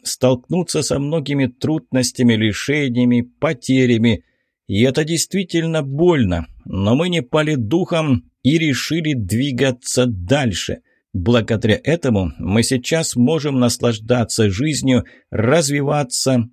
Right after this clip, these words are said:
и восстанавливать планету". Толпа взбудоражилась еще сильнее, но устраивать беспорядки или что-то подобное ей не дали.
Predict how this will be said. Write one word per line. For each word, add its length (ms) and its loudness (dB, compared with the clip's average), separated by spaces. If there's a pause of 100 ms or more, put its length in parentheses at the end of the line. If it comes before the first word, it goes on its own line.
и 140 0
восстанавливать 1200 0 (100)
планету". 720 0 (1120)
Толпа 600 2
взбудоражилась 960 -2
еще 560 0
сильнее, 800 0
но 240 -6
устраивать 600 -4
беспорядки 720 -2
или 100 2
что-то 480 -2
подобное 760 2
ей 380 0
не 220 0
дали. 460 -4